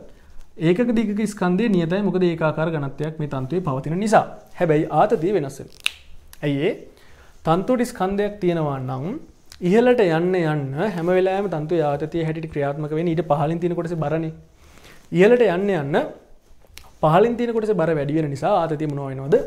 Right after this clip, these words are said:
වැඩි වෙනවා. හරි නේද? ආතතිය වැඩි වෙන්න වැඩි වෙන්න මොනවා වෙනවද? ආතතිය වැඩි වෙන්න වැඩි වෙන්න ප්‍රවේගය වැඩි වෙනවා.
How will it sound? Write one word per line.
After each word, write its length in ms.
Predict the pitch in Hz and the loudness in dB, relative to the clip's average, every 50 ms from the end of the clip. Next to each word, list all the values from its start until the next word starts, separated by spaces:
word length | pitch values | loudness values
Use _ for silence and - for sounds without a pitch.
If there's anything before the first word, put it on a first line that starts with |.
| - - - | -4 -12 -10
වැඩි 240 | - 151 151 147 151 | -4 -4 0 0 0
වෙනවා. 200 | 151 139 139 139 - - - - - - | -2 -2 -6 -8 -12 -16 -20 -20 -20 -8
හරි 160 | - 175 170 165 | -4 -4 -2 -2
නේද? 160 | 170 170 160 165 - - - - - - - - - - | -2 -4 -4 -6 -12 -16 -20 -20 -20 -20 -20 -20 -8 -2
ආතතිය 400 | 147 151 175 190 - 214 247 240 | 2 4 4 4 2 -2 -4 -2
වැඩි 220 | 233 160 151 160 180 | -2 0 0 2 2
වෙන්න 180 | 190 196 196 | 4 4 2
වැඩි 220 | 190 165 160 156 160 | 0 0 0 0 0
වෙන්න 160 | 170 175 170 | -2 -2 -2
මොනවා 220 | 160 151 151 147 143 | -2 -2 -2 -4 -4
වෙනවද? 300 | 139 135 135 131 135 139 151 - - - - - - | -4 -6 -6 -6 -8 -8 -10 -10 -16 -20 -20 -20 -10
ආතතිය 380 | - 151 151 160 160 180 180 180 | -4 0 0 0 0 0 0 0
වැඩි 180 | 156 147 143 147 | 0 0 0 -2
වෙන්න 160 | 151 147 143 | -2 -4 -4
වැඩි 180 | 143 135 135 | -6 -6 -4
වෙන්න 180 | 135 143 156 202 269 - - - | -4 -4 -4 -4 -4 -6 -12 -14
ප්‍රවේගය 500 | - - 143 139 139 135 135 143 165 175 | -8 -6 -4 -2 -2 -4 -4 -4 -2 -2
වැඩි 180 | 160 139 - | -4 -4 -4
වෙනවා. 200 | 143 143 147 - | -8 -8 -10 -12